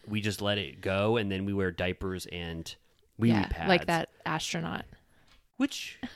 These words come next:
Speaker 1: which
Speaker 2: <laughs> The
Speaker 1: astronaut?
Speaker 2: one that drove cross country to go see the other astronaut.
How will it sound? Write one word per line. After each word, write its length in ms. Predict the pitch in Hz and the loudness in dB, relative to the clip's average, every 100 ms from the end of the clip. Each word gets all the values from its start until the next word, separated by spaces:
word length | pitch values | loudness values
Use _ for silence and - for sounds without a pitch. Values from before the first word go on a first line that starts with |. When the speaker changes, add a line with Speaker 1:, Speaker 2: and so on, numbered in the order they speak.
| - - | -18 -4
Speaker 1:
which 160 | 294 | -2
Speaker 2:
<laughs> 0 | |
The 80 | 214 | 0
Speaker 1:
astronaut? 220 | 113 202 190 | 2 4 6
Speaker 2:
one 100 | 185 | 4
that 240 | 180 170 - _ | 2 0 -6 _
drove 280 | 170 165 - | 0 0 -2
cross 300 | - 165 - | -4 -2 -2
country 640 | 156 160 - 180 175 185 - | -4 -2 0 2 0 -2 -6
to 340 | 190 165 - - _ _ - - - _ _ - | -2 0 -2 -6 _ _ -20 -20 -20 _ _ 0
go 280 | 175 170 165 | 2 2 0
see 180 | - | -2
the 120 | 170 160 | -2 0
other 200 | 165 190 | 0 0
astronaut. 480 | 226 - 262 277 | -2 -4 -2 -4